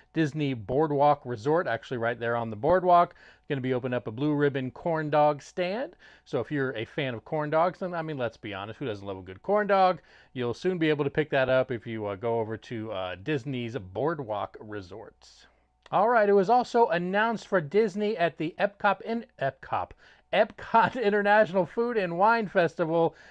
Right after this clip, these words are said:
the Muppets Lab is going to be coming. Uh, that is going to be Bunsen Honeydew and Beaker, seen here,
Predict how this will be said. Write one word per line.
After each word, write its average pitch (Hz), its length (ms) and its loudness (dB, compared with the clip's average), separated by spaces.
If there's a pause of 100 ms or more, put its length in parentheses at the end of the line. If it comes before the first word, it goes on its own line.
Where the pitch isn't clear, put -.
(220)
the 135 140 -2
Muppets 185 500 2
Lab 175 380 4
is 143 100 -4
going 170 280 -4
to 151 100 -12
be 139 120 -4
coming. 202 520 0 (320)
Uh, 120 280 4
that 143 160 4
is 135 140 -2
going 151 200 0
to 135 100 -10
be 135 180 -2
Bunsen 170 460 0
Honeydew 170 580 -2
and 127 240 -4
Beaker, 180 560 2 (200)
seen 196 340 -4
here, 151 500 0